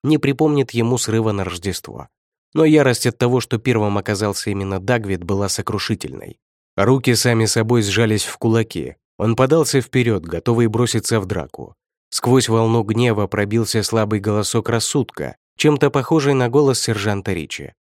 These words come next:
«Вы как раз собирались вернуться к записям бесед, сэр». Почти целиком во власти собственной ярости Маклин всё же угадал в резком развороте Дагвида намерение сейчас же отыграться за всё на Ричи.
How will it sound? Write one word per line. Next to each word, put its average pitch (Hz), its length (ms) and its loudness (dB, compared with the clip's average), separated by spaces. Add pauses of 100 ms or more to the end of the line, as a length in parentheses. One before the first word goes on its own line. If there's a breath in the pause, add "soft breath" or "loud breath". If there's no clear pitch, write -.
(240)
«Вы 151 120 0
как 175 200 -2
раз 202 180 -2
собирались 147 560 -2
вернуться 131 460 -2
к 113 60 -8
записям 131 460 -2
бесед, 113 380 -4
сэр». 104 300 -8 (680)
Почти 123 340 2
целиком 165 520 2
во 131 120 4
власти 135 420 0
собственной 113 580 0
ярости 127 460 0
Маклин 104 420 -2
всё 113 180 -2
же 104 100 0
угадал 104 460 0
в 82 60 -8
резком 98 360 -2
развороте 95 520 -2
Дагвида 117 500 0
намерение 110 560 0
сейчас 131 460 -2
же 127 240 0 (160)
отыграться 107 640 0
за 101 140 0
всё - 240 -6
на 87 120 -2
Ричи. - 440 -8